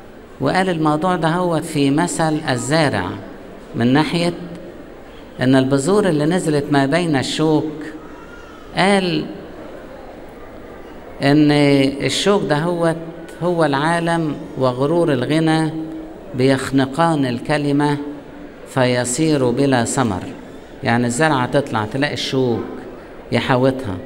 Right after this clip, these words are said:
لغاية لما يخنقها تموت. هكذا ال-، قال بقى إن الشوك ده هو، هو غرور العالم، غرور الغنى والعالم، العالم وغرور الغنى،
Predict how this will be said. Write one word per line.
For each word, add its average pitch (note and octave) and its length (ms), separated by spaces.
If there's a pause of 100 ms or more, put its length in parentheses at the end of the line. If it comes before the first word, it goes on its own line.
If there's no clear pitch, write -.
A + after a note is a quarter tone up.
(560)
لغاية C#3+ 380
لما C#3+ 220
يخنقها C#3+ 420
تموت. D3 300 (1300)
هكذا C#3 460
ال-، B2+ 460
قال D#3+ 100
بقى D#3 260
إن C3 120
الشوك E3 460
ده B2+ 60
هو، D#3+ 320 (800)
هو C3 460 (560)
غرور C#3 500
العالم، D#3 600 (180)
غرور D3+ 320
الغنى D#3+ 440 (680)
والعالم، B2+ 540 (2500)
العالم B2+ 500
وغرور B2+ 420
الغنى، B2 360